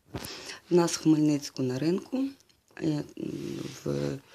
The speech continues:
кіоски, де продаються вишивальні, рукодільні всякі, м, аксесуари,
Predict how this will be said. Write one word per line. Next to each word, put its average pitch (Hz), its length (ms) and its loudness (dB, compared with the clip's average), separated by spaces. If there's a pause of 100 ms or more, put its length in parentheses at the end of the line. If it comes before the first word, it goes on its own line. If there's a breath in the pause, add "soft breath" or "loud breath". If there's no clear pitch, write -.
(120)
кіоски, 165 560 2
де 139 120 0
продаються 143 720 0
вишивальні, 135 880 0
рукодільні 139 600 2
всякі, - 480 -6 (640 loud breath)
м, 123 520 0
аксесуари, 208 760 0